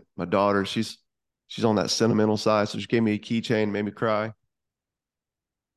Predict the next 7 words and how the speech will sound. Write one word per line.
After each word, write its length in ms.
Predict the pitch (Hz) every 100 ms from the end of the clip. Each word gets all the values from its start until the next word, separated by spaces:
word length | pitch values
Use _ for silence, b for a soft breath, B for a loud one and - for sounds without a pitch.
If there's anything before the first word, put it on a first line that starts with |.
| _ _ -
And, 240 | 87 92
uh, 340 | 87 85 98
a 1000 | 104 107 _ _ _ _ _ _ _ _
couple 180 | - 107
other 120 | 92
things, 360 | 95 98 95 110
man. 300 | 98 98 98